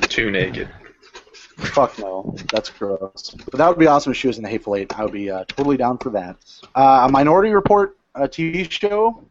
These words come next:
Speaker 2: is coming out, coming down the pipeline, apparently. Again, a show I've not seen, but I know you have pretty, uh, pretty high remarks for it, right, Ralph?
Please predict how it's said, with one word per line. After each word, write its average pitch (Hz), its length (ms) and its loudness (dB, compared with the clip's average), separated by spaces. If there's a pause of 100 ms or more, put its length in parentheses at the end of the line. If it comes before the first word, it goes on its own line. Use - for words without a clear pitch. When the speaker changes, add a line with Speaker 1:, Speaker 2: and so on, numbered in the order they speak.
(100)
Speaker 2:
is 170 200 -8 (240)
coming 208 240 -2
out, 202 320 -4
coming 202 160 0
down 190 80 8
the 190 40 2
pipeline, 196 380 4
apparently. 196 480 -2
Again, 123 240 -4
a 110 60 -4
show 123 160 0
I've 117 80 2
not 120 180 -2
seen, 107 400 -12 (400)
but 110 100 0
I 113 40 0
know 117 200 2
you 110 200 -4
have 117 180 0
pretty, 110 220 -2
uh, 104 280 -2 (220)
pretty 135 180 -2
high 120 140 2
remarks 107 400 2
for 104 160 2
it, 98 40 -4
right, 110 200 0
Ralph? 110 420 -2